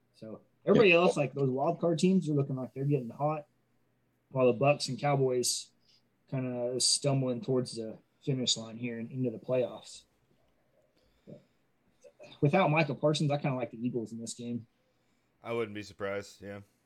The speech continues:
Speaker 2: The, he's a big hype man.
Speaker 1: All right, so let's talk a couple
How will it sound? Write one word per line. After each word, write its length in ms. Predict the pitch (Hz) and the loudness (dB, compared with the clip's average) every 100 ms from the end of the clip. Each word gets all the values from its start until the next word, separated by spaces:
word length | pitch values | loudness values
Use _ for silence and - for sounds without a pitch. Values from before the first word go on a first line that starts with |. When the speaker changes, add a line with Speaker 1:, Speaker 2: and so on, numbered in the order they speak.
| _ | _
Speaker 2:
The, 200 | 117 117 | -4 -2
he's 200 | 120 127 | -4 -8
a 20 | 120 | -6
big 220 | 117 101 | -6 -4
hype 240 | 107 110 | -4 -4
man. 260 | 110 110 107 _ _ _ _ _ _ _ _ _ _ _ - - _ _ _ - - - | -6 -8 -10 _ _ _ _ _ _ _ _ _ _ _ -20 -20 _ _ _ -20 -12 -6
Speaker 1:
All 60 | |
right, 180 | 170 170 | -4 -4
so 100 | - | -4
let's 120 | 269 | 0
talk 200 | - 262 | 2 2
a 140 | - 220 | 2 0
couple 1000 | - 208 180 170 160 156 151 143 139 | 2 4 8 8 8 8 6 6 4